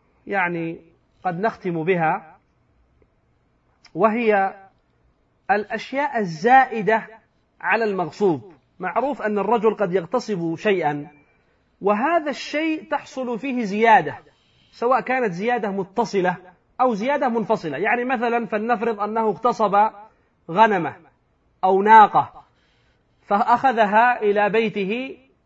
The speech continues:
واغتصبها عن، على صاحبها، فظهر فيها أنها ولدت أو أنه جاءها اللبن، هذه زيادة منفصلة، أو أنه حصل لها السمن، وهذه زيادة متصلة،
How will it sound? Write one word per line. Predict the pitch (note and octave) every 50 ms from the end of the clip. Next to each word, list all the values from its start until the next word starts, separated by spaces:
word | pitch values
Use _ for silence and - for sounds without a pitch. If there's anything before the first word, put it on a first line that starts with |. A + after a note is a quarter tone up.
| _ _
واغتصبها | G#3 G3 F#3 E3+ - A3 G3 - A#3+ G#3 F#3+ F3+ F3+
عن، | F3 D#3+ E3+ E3+
على | D#3+ D#3 F3 F3 D#3+
صاحبها، | - F#3+ F3 - F#3+ F#3+ E3 D3+ C#3+ A#2+ - - _ _ _ _ _ _ _ _ _ _ _ _ _ _ _ _
فظهر | _ - G3+ G#3+ A3+ A#3 A#3 A#3 A#3 G#3+ G#3 D#4 D4 C#4 C#4 C4 C4 B3
فيها | - C#4+ C#4+ B3 B3+ C4+ B3+
أنها | B3 A#3+ B3 B3+ A#3 B3+ B3+
ولدت | B3 C4+ C#4 C#4 C4 G#3+ G#3 F#3 - - - - _ _ _ _ _ _ _ _ _ _ _ _ _ _ _ _ _ _ _ _ _ - -
أو | F#3 F#3+ - -
أنه | A#3 A#3+ A#3+ A#3 A3+ G#3+ G#3+ A3 A3 G3+
جاءها | F3+ A3 A3+ A3+ A3 G#3+ G3+ G#3
اللبن، | G#3+ A3 B3 B3 G#3 A#3 G#3+ F#3+ F#3+ F3+ - _ _ _ _ _ _ _ _ _ _ _ _ _
هذه | - E3+ F3+ F#3 G3+ G#3+ A3
زيادة | G3 G3+ B3 C#4+ D4+ D4 D4
منفصلة، | C#4 C4+ C#4+ B3+ E4+ E4+ - - C#4+ A#3+ A#3 - - _ _ _ _ _ _ _ _ _ _ _ _ F#3+
أو | G3 G#3+ A3
أنه | B3 C4 B3 A#3+ A#3+ A3+
حصل | - C4 B3 B3+ B3+ A#3+ A#3 A#3+
لها | B3 A3+ A#3
السمن، | A3 - - C4 C#4 C4 B3+ A3+ G#3+ G#3+ B3 - - _ _ _
وهذه | - D#3+ D#3+ E3+ F3+ F3+ F#3+ F#3+
زيادة | E3+ F#3+ A#3 A#3+ B3 B3 B3
متصلة، | B3 B3 A#3+ - D4+ D4 D4 C#4 C4 B3 A3+ F#3